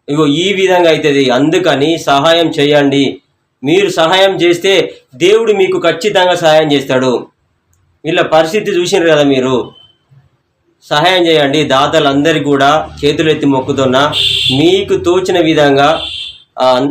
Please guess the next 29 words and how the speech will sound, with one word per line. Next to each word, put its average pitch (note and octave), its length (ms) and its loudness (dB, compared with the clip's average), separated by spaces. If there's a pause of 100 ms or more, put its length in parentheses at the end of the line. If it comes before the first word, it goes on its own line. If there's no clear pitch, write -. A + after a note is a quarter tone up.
(140)
వీళ్ళకు D3+ 420 0
సహాయం C3+ 320 2
చేయండి. A2 400 0 (560)
అదేవిధంగా D#3+ 720 2 (500)
వెల్ఫేర్ F#3 520 0
సొసైటీ F3 420 0
వాళ్ళు C#3+ 380 0 (540)
ఆపదలో F#3+ 400 2 (120)
ఉన్న E3+ 140 2 (100)
వాళ్ళని D#3 340 0
ఆదుకుంటున్నారు D3 680 0
వీళ్ళు. B2 240 0 (500)
వీళ్ళు A3 300 -2
కూడా G#3 200 4
ముందడికి F#3 360 0
వచ్చి F3 180 -4 (140)
వీళ్ళకు D#3 420 0
తోచిన G#3 340 0
విధంగా E3 360 0
సహాయం D#3 320 2
చేయాలని D3 420 0 (600)
YouTube G3+ 400 0
ఛానల్ F3+ 340 2 (180)
కాసిపేట D#3 440 0
స్వామి D#3+ 320 2 (260)
ఈ - 20 2 (100)
ఛానల్ D#3+ 340 0
తరపున D3+ 340 0
నేను C#3+ 140 2